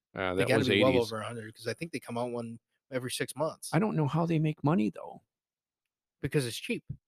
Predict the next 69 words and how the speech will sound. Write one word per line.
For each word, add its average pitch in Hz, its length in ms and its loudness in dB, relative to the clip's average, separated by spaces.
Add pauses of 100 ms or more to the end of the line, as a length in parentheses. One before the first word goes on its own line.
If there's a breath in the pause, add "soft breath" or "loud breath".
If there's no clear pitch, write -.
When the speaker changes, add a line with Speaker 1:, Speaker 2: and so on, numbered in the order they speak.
(300)
Speaker 1:
I 143 100 8
know, 147 300 6
but 98 260 2
Speaker 2:
It's - 120 -6
only 156 160 2
ten 143 200 0
bucks, 160 480 -2
Speaker 1:
I 135 100 10
know, 156 200 10
Speaker 2:
ten, - 0 -
fifteen 143 160 6
Speaker 1:
but - 140 2
you, 131 60 4
Speaker 2:
bucks. 139 100 -2
Speaker 1:
you 143 120 6
could 107 240 0
make 117 380 4
those 85 420 0
very 120 460 6
easily 92 500 0 (480)
for 101 220 4
less 101 300 2
than 87 180 2
that 87 120 2
Speaker 2:
Well, 160 160 10
I 147 80 2
Speaker 1:
amount. 147 100 4
Speaker 2:
think 254 240 6
those 151 200 4
came 143 240 -2
out 135 220 -2
because 120 320 -4
of 113 140 -8
Speaker 1:
And 151 80 8
Speaker 2:
what - 100 4
Speaker 1:
it's - 20 0
a 139 40 6
Speaker 2:
happened 190 280 6
with, 180 120 8
Speaker 1:
C 165 180 2
D. - 80 -6
Speaker 2:
with 120 160 -4
Napster 120 680 -4
and, 104 320 -10
and 104 160 -12
LimeWire 101 240 2
and, 98 100 4
Speaker 1:
LimeWire. 92 220 6
Speaker 2:
um, 95 180 -6 (100)
all 123 140 0
that. 120 180 -2 (300)
So 123 120 -2
they, 117 220 0
"Hey, 131 240 2
this 123 220 0
is 117 100 -4
what 123 220 -2
you 123 80 -2
would 110 120 -4
play," 104 460 -6
or, 107 120 -2
"This 120 220 0
is 113 160 -4
the 110 120 -2
gr-," 104 180 -14
you - 20 -
know, 101 60 4
Speaker 1:
Yeah. 92 100 6
Speaker 2:
whatever. 85 220 2